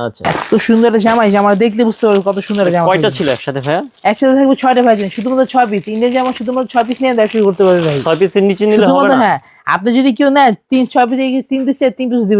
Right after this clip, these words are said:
Speaker 2: ইনশাআল্লাহ
Speaker 1: আচ্ছা,
Speaker 2: তাআলা।
Speaker 1: এখান থেকে ছয় থেকে তিন টানের অপশন আছে না?
Speaker 2: হ্যাঁ, যদি কেউ ছয় পিস থেকে তিন পিস নি-, নিতে আসে, অবশ্যই তাকে দিয়ে দিব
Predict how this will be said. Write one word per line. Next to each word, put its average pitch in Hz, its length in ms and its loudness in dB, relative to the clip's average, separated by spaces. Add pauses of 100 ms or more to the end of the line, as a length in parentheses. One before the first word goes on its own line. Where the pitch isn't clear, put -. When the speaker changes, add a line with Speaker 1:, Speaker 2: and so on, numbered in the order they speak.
(120)
Speaker 2:
ইনশাআল্লাহ 175 280 0
Speaker 1:
আচ্ছা, 135 200 -2
Speaker 2:
তাআলা। 139 80 2
Speaker 1:
এখান 151 200 -2
থেকে 175 140 0 (220)
ছয় 147 220 0
থেকে 175 140 0 (100)
তিন 190 160 0
টানের 190 300 2
অপশন 160 280 -2
আছে 110 180 -8
না? 180 100 0
Speaker 2:
হ্যাঁ, 175 140 0 (100)
যদি 208 200 -2
কেউ 254 160 0
ছয় 240 140 2
পিস 247 120 -2
থেকে 262 180 -2
তিন 269 120 0
পিস 254 160 -2
নি-, 269 140 -4 (140)
নিতে 233 240 -2
আসে, 277 120 0 (120)
অবশ্যই 226 240 -4
তাকে 208 180 0
দিয়ে 190 140 4
দিব 175 100 0